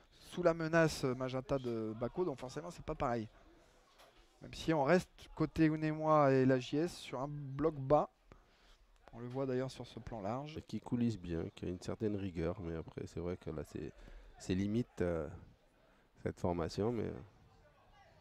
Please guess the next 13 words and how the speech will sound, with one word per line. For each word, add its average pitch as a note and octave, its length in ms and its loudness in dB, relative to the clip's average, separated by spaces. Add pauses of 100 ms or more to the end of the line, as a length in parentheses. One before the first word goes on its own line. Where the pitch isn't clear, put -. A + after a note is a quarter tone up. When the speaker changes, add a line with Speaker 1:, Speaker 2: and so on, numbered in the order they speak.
(1700)
Speaker 2:
euh, F2+ 100 0
en F2 40 -2
tout F2+ 120 -4
cas, G#2 160 0
pour F#2 200 -6
cette, F2 360 -4
ces E2+ 240 -6
équipes F2 300 -6
qui - 140 -4
ont E2+ 40 -2
du E2+ 200 -6
mal F2+ 280 -2
à, E2 160 -6